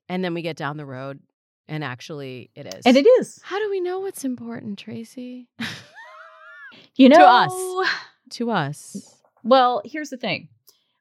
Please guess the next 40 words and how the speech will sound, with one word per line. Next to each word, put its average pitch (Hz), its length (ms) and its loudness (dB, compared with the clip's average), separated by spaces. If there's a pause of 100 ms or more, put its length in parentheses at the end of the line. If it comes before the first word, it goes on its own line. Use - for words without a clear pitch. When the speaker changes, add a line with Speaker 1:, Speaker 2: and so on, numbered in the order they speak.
Speaker 2:
Most 226 360 6
of 294 80 -8
us 311 140 -10
have 247 120 -2
a 226 40 -4
long 214 300 -4
list 170 500 -6
of - 80 -20
characteristics 160 840 -8
that 143 120 -14
are 147 60 -8
a - 20 -14
bunch - 220 -16
of 160 80 -18
B - 120 -14
S. - 400 -14 (140)
And 170 600 -8
the 175 140 -16
reason 190 340 -6
is 156 640 -12
because 160 920 -10
we 165 220 -10
are 170 100 -2
coming 165 320 -14
from 156 200 -16
a 156 40 -16
state - 440 -8
of 160 220 -8
what - 240 -8
we 156 140 -18
feel 151 460 -12
we 156 260 -16 (240)
lack. - 520 -12 (380)
If 165 220 -4
I 220 240 0
need 220 340 0
somebody 147 600 -10 (460)
to 175 460 -4
be 175 260 -12 (120)
better, 165 760 -4